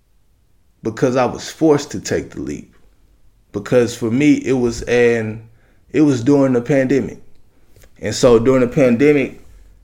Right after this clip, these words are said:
I mean, I was having a kid. And I was traveling an hour to, the structure of the job had changed.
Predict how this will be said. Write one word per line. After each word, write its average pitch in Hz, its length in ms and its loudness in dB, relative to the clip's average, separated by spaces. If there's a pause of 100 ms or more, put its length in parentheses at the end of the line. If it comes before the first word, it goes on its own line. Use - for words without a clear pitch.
(720)
I - 60 -8
mean, 117 220 0
I 117 80 4
was 127 140 0
having 131 260 2
a 120 40 -4
kid. 92 560 -4 (720)
And 143 640 0 (920)
I 151 120 4
was 139 200 2
traveling 120 720 2 (160)
an 107 180 -2
hour 127 640 4 (260)
to, - 140 -8
the 110 200 -4
structure 175 640 4
of 139 640 2 (1080)
the 107 100 -4
job 127 480 2
had 110 200 -4
changed. 90 720 -8